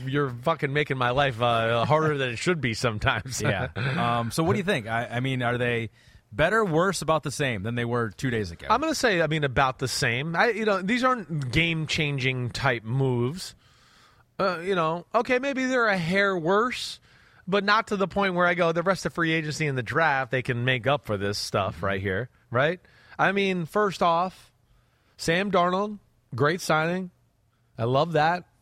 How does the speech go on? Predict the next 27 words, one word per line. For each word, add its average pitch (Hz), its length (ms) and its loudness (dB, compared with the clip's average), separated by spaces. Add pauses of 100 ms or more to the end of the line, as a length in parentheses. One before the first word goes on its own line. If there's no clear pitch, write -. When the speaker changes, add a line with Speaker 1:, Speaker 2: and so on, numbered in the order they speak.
(260)
Speaker 1:
And 135 140 0
I 135 120 0 (220)
talked 151 220 0
about 156 200 2
Andy 151 240 0
Dalton 156 340 2
a 147 60 -2
little 151 160 2
bit 156 180 2
with 143 100 0
that 147 120 2
before 156 420 0
as 135 220 -2
well. 170 220 4
I, 156 180 2
I 151 120 2
thought 240 200 2
it 233 60 0
would 180 160 -2
be 170 200 2
that 160 240 2
type 160 240 0
of 156 80 -2
guy 143 320 2
that 139 120 -6
they 151 140 0
sign, 139 460 0